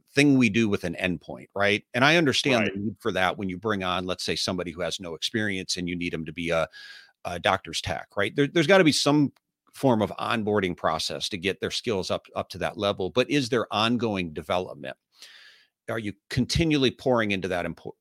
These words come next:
Speaker 1: employee and making them better at their job? Now, how is that motivational? Well, science actually shows that when we feel a greater sense of mastery over what we do, we're gonna be more motivated to do it.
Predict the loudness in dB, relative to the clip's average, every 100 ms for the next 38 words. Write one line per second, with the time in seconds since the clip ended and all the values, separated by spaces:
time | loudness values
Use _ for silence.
0 | -10 -10 -8 -8 -2 2 2 0 -6 -20
1 | -10 -2 2 2 2 0 -2 -2 -2 -2
2 | -4 -6 -6 -4 -2 2 4 4 2 2
3 | 0 0 -2 -2 -2 -2 0 2 2 0
4 | 2 4 4 4 4 4 2 2 2 2
5 | -2 -2 0 -2 0 0 0 0 0 0
6 | 0 0 -2 -2 -6 -2 0 0 -2 -2
7 | -2 -4 -4 -2 -2 -4 -6 -4 -2 0
8 | 0 0 2 0 2 2 0 0 -2 -2
9 | -4 -8 -6 -6 -8